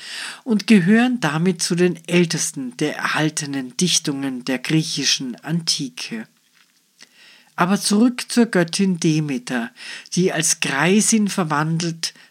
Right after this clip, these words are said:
traurig am Brunnen außerhalb von Eleusis sitzt. Die verständigen Mädchen zählen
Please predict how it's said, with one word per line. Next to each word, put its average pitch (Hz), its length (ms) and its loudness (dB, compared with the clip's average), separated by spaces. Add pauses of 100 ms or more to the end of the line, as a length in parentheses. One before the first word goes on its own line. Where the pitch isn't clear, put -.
(160)
traurig 175 680 2
am 165 160 -4
Brunnen 165 640 0
außerhalb 143 800 0
von 131 340 -4
Eleusis 151 920 0
sitzt. - 720 -2 (800)
Die 185 80 6
verständigen 208 800 4
Mädchen 233 800 2 (500)
zählen 226 500 6